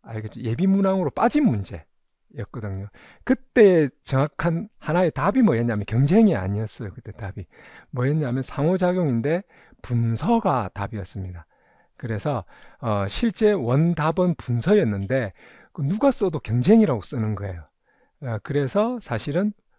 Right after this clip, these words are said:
분서 그리고 사실은 경쟁 이렇게 됐는데 이 부분에 대해서 좀 논쟁이 있긴 합니다. 그럼 이게 분서, 어,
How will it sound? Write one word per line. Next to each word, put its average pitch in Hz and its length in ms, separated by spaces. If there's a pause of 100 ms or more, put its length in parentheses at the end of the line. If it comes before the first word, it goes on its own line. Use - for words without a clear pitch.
분서 127 460 (600)
그리고 196 480 (360)
사실은 107 380
경쟁 113 460 (320)
이렇게 160 300
됐는데 110 460 (420)
이 240 160 (220)
부분에 233 340
대해서 151 340
좀 147 260
논쟁이 147 380
있긴 170 220
합니다. 123 340
그럼 127 140
이게 123 160
분서, 131 400
어, 170 420